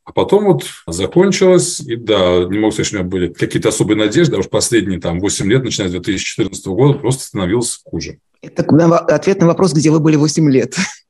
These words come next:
Speaker 1: Должен сказать сразу, что я не гражданин России, никогда им не был.
Speaker 2: Мгм.
Speaker 1: Уехал ещё из Советского Союза. Да, я помню, мы тогда выходили тоже в две тысячи четырнадцатом году. Я был как раз там в Москве на какие-то протесты.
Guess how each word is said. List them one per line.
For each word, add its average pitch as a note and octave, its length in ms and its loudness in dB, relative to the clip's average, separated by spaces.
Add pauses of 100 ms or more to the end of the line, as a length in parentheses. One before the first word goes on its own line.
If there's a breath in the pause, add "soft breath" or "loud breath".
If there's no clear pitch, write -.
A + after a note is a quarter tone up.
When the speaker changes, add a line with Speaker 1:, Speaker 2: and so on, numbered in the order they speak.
Speaker 1:
Должен F#2 340 -2
сказать G#2+ 420 0
сразу, F2+ 380 0
что - 180 -8
я F2+ 200 0
не G2+ 220 0
гражданин E2+ 460 -2
России, F2+ 380 2
никогда F2+ 560 -2
им E2+ 100 0
не B2 140 2
был. C#3 200 4
Speaker 2:
Мгм. F3+ 80 -6 (340)
Speaker 1:
Уехал F2 420 -6
ещё D#2+ 200 -6
из F2 120 -6
Советского F2+ 400 -6
Союза. C#3+ 480 4 (260 loud breath)
Да, - 140 -4
я A2+ 80 4
помню, F#3 380 4
мы G#2 100 0
тогда G2 160 0
выходили F#2+ 480 -2
тоже F2 260 2
в D#2+ 40 -6
две - 60 -14
тысячи - 200 -4
четырнадцатом C3+ 460 2
году. G#2+ 200 0
Я F2 60 2
был E2+ 160 -2
как - 180 -12
раз E2+ 120 -8
там E2 160 -6
в D#2+ 40 -4
Москве F2+ 300 -4
на E2+ 100 -4
какие-то E2 400 -8
протесты. C#3 680 0